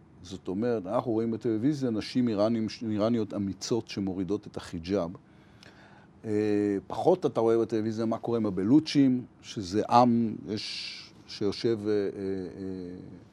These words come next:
בקצוות הפחות מסוכרים של, אה, איראן, מה קורה עם כורדים.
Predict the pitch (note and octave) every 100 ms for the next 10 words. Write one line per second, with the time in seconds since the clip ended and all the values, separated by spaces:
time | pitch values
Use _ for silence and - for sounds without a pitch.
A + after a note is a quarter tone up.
0 | - - - - - - A#2 - C#3 A2
1 | B2 - A2 G#2 B2 C3 - - - A2
2 | G2+ A#2+ A2+ G#2 F#2 G2+ G#2+ G2 G2 F#2+
3 | F2 G2+ C#3 D3 B2 G#2 - G2+ G2+ -
4 | D3+ C#3+ C3